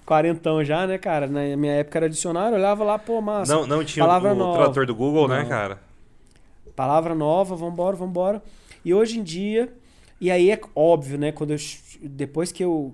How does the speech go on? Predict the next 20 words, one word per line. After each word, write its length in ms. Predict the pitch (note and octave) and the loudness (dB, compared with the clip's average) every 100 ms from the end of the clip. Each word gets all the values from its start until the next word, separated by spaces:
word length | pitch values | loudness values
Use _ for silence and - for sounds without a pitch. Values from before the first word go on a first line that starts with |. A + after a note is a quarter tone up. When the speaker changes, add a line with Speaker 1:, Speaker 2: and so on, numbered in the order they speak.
| - | -8
Speaker 1:
que 80 | C#3+ | -6
eu 220 | C3+ B2+ | -6 -8
fiz 380 | - - D3+ C3+ | -14 -10 -6 -2
aula 180 | C#3 C3+ | -2 -4
com 120 | C3+ | -8
você, 360 | C3 - E3 F#3 | -10 -8 -4 -4
mudou 460 | F#3+ E3+ D3+ F3 | -2 -2 0 0
essa 160 | G3 F3+ | 0 -4
coisa 240 | - E3+ | -4 -4
da 100 | E3 | -4
fluência, 600 | D#3+ A3+ A3 D#3 C3 - | -4 -2 -2 0 -2 -6
né? 260 | C3 C#3+ F3 - - - - - | -6 -6 -8 -12 -20 -20 -18 -8
Você 120 | C#3+ | -4
já 120 | D3+ | -2
perde 300 | D3+ D3+ D3 | 0 -2 0
o 40 | |
medo 580 | D3+ D3 D#3 D#3 D3+ C3+ | 0 0 2 2 0 -2
de 80 | B2 | -8
Speaker 2:
Exatamente. 260 | G2+ D3 C#3+ | -4 -2 0
Speaker 1:
falar, 600 | C#3+ D#3 D#3 D3+ D3+ | 0 0 -2 -4 -8